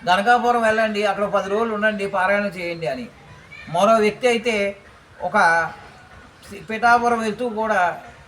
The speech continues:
కొంతమంది ప్రముఖుల ఫోటోలు పెట్టుకొని, మన స్వామి ఫోటోలు కాకుండా కా-, ఈ ఒక కొన్ని కార్యక్రమాలు చేయడం కూడా జరిగింది. నాకు అలాంటివి ఏమీ నచ్చవు. నాకు వందకి వంద శాతము పూర్తిగా నా గురువే నాకు శరణం.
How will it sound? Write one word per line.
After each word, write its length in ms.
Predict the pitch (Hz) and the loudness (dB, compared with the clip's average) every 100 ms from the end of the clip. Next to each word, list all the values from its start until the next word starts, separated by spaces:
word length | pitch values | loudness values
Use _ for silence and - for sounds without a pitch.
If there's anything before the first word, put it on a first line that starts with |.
| - - | -12 -4
కొంతమంది 400 | 208 208 214 214 | -2 0 -2 -2
ప్రముఖుల 400 | 208 208 208 214 | -2 -2 -2 -2
ఫోటోలు 400 | 202 202 202 190 | -2 -2 -2 -4
పెట్టుకొని, 540 | 185 165 190 170 156 - - - - | -6 -10 -12 -12 -14 -18 -20 -20 -8
మన 140 | 180 180 | -6 -4
స్వామి 400 | 156 185 208 202 | -2 0 0 -2
ఫోటోలు 400 | 202 196 196 180 | -4 0 0 0
కాకుండా 680 | 170 165 160 170 151 139 - - _ - - - - _ _ _ _ - - _ _ - | -2 -2 -6 -10 -6 -8 -10 -20 _ -20 -20 -20 -20 _ _ _ _ -20 -20 _ _ -2
కా-, 320 | 196 180 180 | 0 2 2
ఈ 180 | 190 208 160 | 0 -4 -4
ఒక 340 | 175 175 175 | -2 -2 -2
కొన్ని 280 | 175 196 190 | -4 -4 -2
కార్యక్రమాలు 600 | 196 214 220 214 202 170 | 0 0 -2 -2 -2 -4
చేయడం 160 | 170 160 | -6 -10
కూడా 180 | 139 131 | -10 -12
జరిగింది. 260 | 107 - - _ - - _ _ _ _ _ _ _ - | -14 -20 -20 _ -20 -20 _ _ _ _ _ _ _ -6
నాకు 280 | 156 165 | -4 -4
అలాంటివి 460 | 165 170 170 165 175 | -2 -2 -2 -6 -10
ఏమీ 160 | 185 180 | -10 -10
నచ్చవు. 580 | 160 147 - 156 - - - _ _ _ _ _ _ | -10 -10 -12 -14 -16 -20 -20 _ _ _ _ _ _
నాకు 580 | 139 156 190 185 214 220 - - - | -2 0 0 -2 -6 -6 -10 -16 -8
వందకి 320 | 151 180 208 | -6 -6 -4
వంద 240 | 185 190 | -4 -4
శాతము 680 | 190 196 190 196 190 196 190 - - | -2 -2 -2 -4 -4 -6 -8 -16 -14
పూర్తిగా 520 | 175 180 208 196 196 | -12 -10 -6 0 0
నా 180 | 185 175 | 2 2
గురువే 460 | 165 139 156 170 196 | 0 -2 -8 -4 -2
నాకు 200 | 196 151 | -2 -4
శరణం. 360 | 151 143 143 | -6 -6 -8